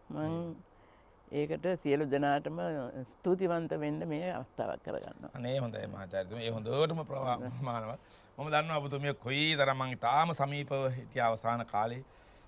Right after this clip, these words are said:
Speaker 2: ආ, ඒ නිසා මම හොඳටම දුටුවා මගේ මම, මම සාක්ෂිකරුවෙක් ඔබතුමිය මොන තරම් කරුණාවන්ත ලෙස එතුමන්ව බලා කියාගත්තද අවසාන කාලේ එතුමන් රෝගාතුරව ඉන්න කාලේ පවා. අ, ඉන්පසු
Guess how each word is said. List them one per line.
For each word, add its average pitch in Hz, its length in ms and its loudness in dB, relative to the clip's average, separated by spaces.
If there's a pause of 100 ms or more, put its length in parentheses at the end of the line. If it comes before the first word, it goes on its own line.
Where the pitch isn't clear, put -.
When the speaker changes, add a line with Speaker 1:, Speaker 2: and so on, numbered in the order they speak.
Speaker 2:
ආ, 147 180 -4
ඒ 127 80 -6
නිසා 127 320 -2
මම 120 220 -4
හොඳටම 127 440 -2
දුටුවා 127 360 0
මගේ 117 240 -2
මම, 110 180 -6 (340)
මම 104 280 -6
සාක්ෂිකරුවෙක් 143 960 2
ඔබතුමිය 123 400 -6
මොන 123 300 -6
තරම් 123 300 -6
කරුණාවන්ත 131 800 0
ලෙස 131 240 -4 (420)
එතුමන්ව 120 540 -4
බලා 113 340 8
කියාගත්තද 123 580 4
අවසාන 107 440 -2
කාලේ 104 260 -2
එතුමන් 101 400 -10 (360)
රෝගාතුරව 104 640 0
ඉන්න 101 200 -8
කාලේ 113 340 -2
පවා. 120 340 -2 (160)
අ, 107 180 -10
ඉන්පසු 107 460 -8